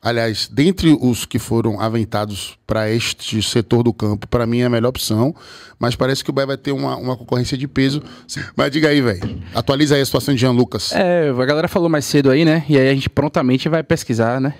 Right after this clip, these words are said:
Speaker 1: Eu te passei, viu? Jean Lucas aí, viu, Bruninho?
Speaker 2: E aí sai essa informação no Twitter aí, num, num portal relativamente, é... que tem credibilidade lá do Inter, né? E, e trouxe a informação também do Lucas Colar, que é um cara que acho que é o maior youtuber, o maior jornalista que cobre o Internacional.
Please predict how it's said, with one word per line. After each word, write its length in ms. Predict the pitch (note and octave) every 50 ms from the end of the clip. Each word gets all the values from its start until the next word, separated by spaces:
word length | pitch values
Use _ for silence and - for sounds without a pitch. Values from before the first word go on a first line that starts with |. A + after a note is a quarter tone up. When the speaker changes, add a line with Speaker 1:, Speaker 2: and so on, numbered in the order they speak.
| - -
Speaker 1:
Eu 60 | - B2
te 160 | A2 - D3
passei, 320 | E3 E3 - - E3 D#3
viu? 180 | C#3 E3+ G3+ F#3
Jean 160 | C3 C#3 D3
Lucas 260 | C3+ C#3 C#3 - C3 B2+
aí, 120 | C3 C3+
viu, 120 | C#3 E3+
Bruninho? 320 | F3+ E3 D#3 B2 G#2+ F#2 F2+ -
Speaker 2:
E 160 | D3+ D3+ D3+
aí 240 | D3+ D3 D3+ D#3 E3+
sai 200 | - - F#3+ F#3
essa 120 | F3 -
informação 560 | G3 - F#3+ F#3 F#3+ F3+ E3 - - E3+ D#3
no 160 | D#3+ E3 D#3+
Twitter 460 | D3 _ E3+ D3+ C#3 C#3 C#3+ C#3 - C#3
aí, 220 | B2+ B2+ C3 D3
num, 120 | D#3 D3 C#3 - -
num 100 | - C3
portal 320 | A#2+ - C3 A#2+ A2 - B2
relativamente, 1120 | B2+ C3 B2+ A#2+ - - C3+ B2 B2+ A#2+ A#2+ A#2+ A#2 - - A#2+ A2 G#2 F#2+ F#2 A2 - - -
é... 680 | - A#2 A2 G#2 G#2 G2 F#2 - - - - - - - _
que 100 | - G3
tem 100 | F3 F#3+
credibilidade 540 | F3 F#3+ E3 D3+ D3+ D3 C#3 C3 B2+ B2+ B2+
lá 120 | B2+ B2+
do 120 | B2 A#2+
Inter, 260 | A#2+ C3 E3+ F3 - D3
né? 160 | C#3 D3+ F3
E, 160 | F3 D#3+ C#3 _
e 160 | - D3 C#3
trouxe 340 | B2+ _ _ D3 C#3+ D#3+ -
a 20 | E3+
informação 340 | - E3 D#3 C#3+ - D#3
também 180 | C#3 - C#3+ C#3+
do 80 | C#3+ D3+
Lucas 220 | E3 - F3+ -
Colar, 340 | - - F#3 D3 C3 C3+ D#3+
que 180 | - - -
é 60 | E3 D#3+
um 60 | E3
cara 280 | - - C3+ C#3 D#3
que 640 | E3 _ - - G3+ G3 G3 F#3 E3+ C#3+ C3 A#2+ A#2 - - _ _ - _ - -
acho 160 | - A#2+ -
que 60 | -
é 40 | D#3
o 20 |
maior 260 | D3+ D3+ C#3+ C#3+ D3+ F#3
youtuber, 560 | F#3+ G3 F3 - - D3 D#3 E3 D#3+ D3 C3+
o 40 | C#3
maior 380 | C3 B2+ A#2+ B2+ C#3+ D#3+ C#3+
jornalista 680 | A#2+ B2+ B2+ C3+ C#3+ B2 A#2+ B2+ C3 - - D#3+ D3
que 200 | - _ - D#3
cobre 260 | C#3+ - C#3+ C3+ C#3 D#3
o 20 |
Internacional. 640 | D#3 - D#3 D3+ D3+ - E3 D3 C3 B2+ C3 D3